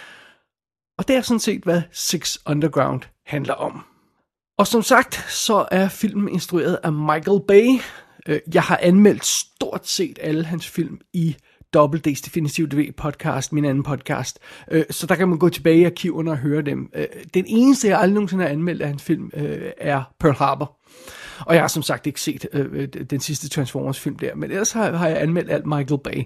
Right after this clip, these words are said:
og jeg elsker hans tidlige film. Så det. Øh, og, og, og den her film, Six Underground, er altså skrevet af Paul, øh, Warren-, Warnick og Red Reese, og det var også dem, der lavede Zombieland og Deadpool et og to.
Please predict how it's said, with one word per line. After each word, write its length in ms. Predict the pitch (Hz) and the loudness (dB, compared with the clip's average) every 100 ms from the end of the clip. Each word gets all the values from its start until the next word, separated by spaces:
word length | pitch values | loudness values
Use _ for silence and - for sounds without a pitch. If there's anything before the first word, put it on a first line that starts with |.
| - | -4
og 60 | - | -2
jeg 80 | 175 | 2
elsker 300 | 175 - 147 | 2 0 -4
hans 240 | 131 127 - | -6 -6 -4
tidlige 300 | 143 135 135 | -4 -6 -8
film. 240 | 131 - _ _ - - - - - | -10 -12 _ _ -20 -18 -16 -16 -12
Så 140 | - 170 | -2 0
det. 160 | - - - - - - - 202 | 0 -4 -18 -18 -16 -14 -12 4
Øh, 160 | 180 180 | 4 6
og, 140 | - 180 - | 2 0 6
og, 280 | 196 190 180 | 8 10 8
og 160 | 185 196 | 4 6
den 100 | 240 | 6
her 100 | 247 | 6
film, 200 | 220 196 | 6 2
Six 240 | 233 202 | 0 2
Underground, 480 | 190 185 180 165 180 | 2 2 4 4 4
er 40 | |
altså 200 | 175 165 | 0 0
skrevet 280 | 170 170 170 | -2 2 2
af 120 | 160 | 2
Paul, 540 | - - 175 160 156 143 - | -4 0 4 4 2 -2 -6
øh, 360 | 160 147 143 135 | -2 0 0 0
Warren-, 640 | 143 156 190 220 - 175 | 2 4 6 4 0 2
Warnick 460 | 185 233 262 262 - - | 6 8 6 0 -8 -2
og 160 | 165 | 2
Red 120 | 151 139 160 | 2 0 2
Reese, 520 | 233 262 - - - - | 4 4 0 -8 -10 -6
og 100 | 185 | 0
det 80 | 190 | 4
var 60 | |
også 180 | 170 - | 4 4
dem, 140 | 175 165 | 0 0
der 80 | |
lavede 360 | 156 147 156 170 | 0 0 0 -2
Zombieland 880 | - - 185 190 226 202 208 196 202 - - | -6 0 2 2 0 0 2 2 0 -4 -4
og 320 | 151 147 135 _ | -2 -2 -4 _
Deadpool 500 | 185 - - 214 190 165 | 0 0 -2 0 2 0
et 100 | 160 | -4
og 100 | - | 0
to. 320 | 254 214 | 0 0